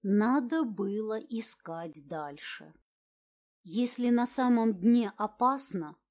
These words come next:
будем искать выше. Лифт снова материализовался в стальной параллелепипед. Теперь хакер спустился на минус двадцать второй. Готовый морально теперь ко всему,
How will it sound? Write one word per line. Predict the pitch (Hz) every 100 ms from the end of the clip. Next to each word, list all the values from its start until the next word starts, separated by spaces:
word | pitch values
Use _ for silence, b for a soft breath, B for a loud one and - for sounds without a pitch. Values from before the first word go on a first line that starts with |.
| _ -
будем | 180 226 220 240 233
искать | 233 - 233 220
выше. | 214 226 220 - 165 - _ _ _ _ _ _ _ _ _ _ _ _ -
Лифт | 214 254 320 -
снова | - - 226 220 208
материализовался | 226 233 254 254 262 254 262 254 247 170 170 - 214
в | -
стальной | - 233 226 165 156
параллелепипед. | 156 180 180 185 165 165 196 - 165 170 180 _ _ _ _ _ _ _ _ _
Теперь | - 214 - 196 269
хакер | 285 - 202 190 233
спустился | 240 - 311 294 - 202 208 - 254 311
на | 240 262
минус | 226 180 175 196 170
двадцать | 170 160 151 175 156
второй. | - 180 175 151 143 - _ _ _ _ _ _ _ -
Готовый | 202 226 226 285 254 220
морально | 202 208 226 240 247 202 190
теперь | - 214 226 220 208
ко | 202
всему, | - - 196 208 262 220 -